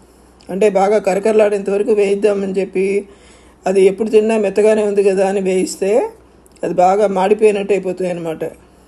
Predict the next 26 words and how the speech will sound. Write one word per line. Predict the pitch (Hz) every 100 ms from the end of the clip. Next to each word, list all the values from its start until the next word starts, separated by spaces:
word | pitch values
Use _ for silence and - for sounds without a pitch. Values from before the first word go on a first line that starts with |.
| _ _ _ _ _ _ -
ఈ | 196
ఫ-, | 190 147
ఈ | 180
కొంచెం | 196 190 202 190
అది | 185 185
మనకు | 185 180
తెలుస్తుంది, | 202 208 220 302 240 185
ఆ | 170 170
పప్పు | 185 190 214
వేగిన | 190 190 202
ఇది | 196 180 190 202 185
అంటే | 180 196 190
పైన | - 190 208 202 190 180 180 - _ _ _ _ -
ఆ | 180
కలర్ని | 180 190 202 208 214
బట్టి | 190 190
మనం | 240 208 190
వేగింది | 190 196 202 202 214
తెలిసిపోతుంది | 208 190 - 202 190 180
అనమాట. | 170 165 165 156 - _ _ _ _ _ -
చల్లారిన | - 190 240 262 247
తర్వాత | 226 202 214
మంచిగా | 240 196 208 226 233
కరకరలాడుతూ | 220 196 208 196 180 185 208
వస్తాయి. | 196 - 165 - _ _ _ - _ - _ _ _ _ _ _ _ _ _ 208
ఇప్పుడు | 220 214 214 208 202